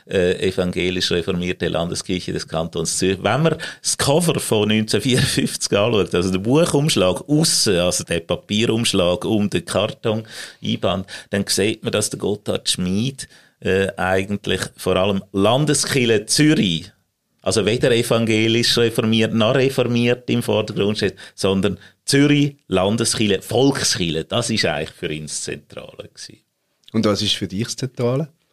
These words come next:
Speaker 2: Bei diesen vier, evangelisch, reformiert, Landeskirche, Zürich?
Speaker 1: Also ich würde sagen, wenn Landeskirche für Volkskirche steht, dann würde ich auch sagen, vielleicht das. Also da, da schlägt ein bisschen, äh, mein Herz. Und, äh, ich,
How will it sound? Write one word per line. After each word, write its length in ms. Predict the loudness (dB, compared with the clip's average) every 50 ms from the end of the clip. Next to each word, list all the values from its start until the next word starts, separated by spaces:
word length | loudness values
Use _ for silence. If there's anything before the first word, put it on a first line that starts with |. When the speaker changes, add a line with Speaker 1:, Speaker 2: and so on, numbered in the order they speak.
| _ _ _ _ _ _ _ _ -20 -18 -12 -8 -6 -6 -6 -6 -8 -12 -6 -2
Speaker 2:
Bei 60 | 0 2
diesen 240 | 4 4 4 4
vier, 400 | 2 2 2 4 2 2 0 -2 -6
evangelisch, 680 | -6 -4 -2 -2 0 2 2 2 2 0 0 -2 -2
reformiert, 600 | -2 -2 0 0 2 2 2 0 0 -4 -8 -20 -20 _ _ _ _ _ _ _
Landeskirche, 720 | -2 0 2 0 0 -2 -4 -6 -4 -4 -2 -2 -4 -6 _
Zürich? 380 | -2 0 0 0 0 -2 -4 _ _ _ _ -10 -4
Speaker 1:
Also 180 | -2 0 0 0
ich 280 | 0 0 0 0 0 0
würde 160 | 0 0 2
sagen, 260 | 2 2 2 4 2
wenn 260 | 2 2 0 -2 -4 -6 -4
Landeskirche 680 | -2 0 2 2 0 0 0 0 0 2 2 2 2
für 140 | 0 0 0
Volkskirche 680 | 0 0 0 0 -2 -4 -4 -2 0 0 0 0 0
steht, 300 | 0 2 0 0 0 0
dann 100 | 0 2
würde 200 | 2 2 2 2
ich 100 | 2 0
auch 120 | 0 0 0
sagen, 320 | 0 0 -2 -2 -2 -4
vielleicht 460 | -4 -2 -2 -2 -2 -2 -4 -6 -8
das. 260 | -6 -4 -4 -4 -2 -2
Also 160 | -2 -2 0
da, 200 | 0 2 2 0
da 280 | 0 -2 -2 0 2 2
schlägt 480 | 2 4 4 4 4 2 0 -2 -2 -4
ein 60 | -2
bisschen, 340 | -2 0 0 0 0 0 -4 -8 -18 -18 -18 -10 -4
äh, 340 | 0 2 4 4 4 2 2 0
mein 220 | -2 0 0 0
Herz. 540 | 0 0 0 0 0 0 -2 -4 -6 -6 -4 -4 -4 -6 -8 -14 -14
Und, 300 | -8 -6 -4 -4 -4 -4
äh, 220 | -2 0 0 0 0
ich, 340 | -2 -4 -2 -2 0 0